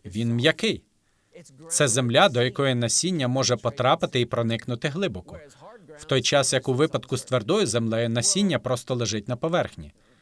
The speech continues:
Візьміть те, що ви знаєте про землю, і застосуйте це до свого серця.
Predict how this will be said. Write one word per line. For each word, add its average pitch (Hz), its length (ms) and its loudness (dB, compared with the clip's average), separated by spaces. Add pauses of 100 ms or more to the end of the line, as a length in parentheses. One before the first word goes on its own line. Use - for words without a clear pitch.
(600)
Візьміть 135 460 0
те, 139 160 4
що - 160 2
ви 151 100 0
знаєте 135 400 0
про 165 160 0
землю, 127 380 2 (120)
і 165 80 -2
застосуйте 131 720 0
це 127 180 0
до 113 140 -2
свого 117 340 -2
серця. 113 480 0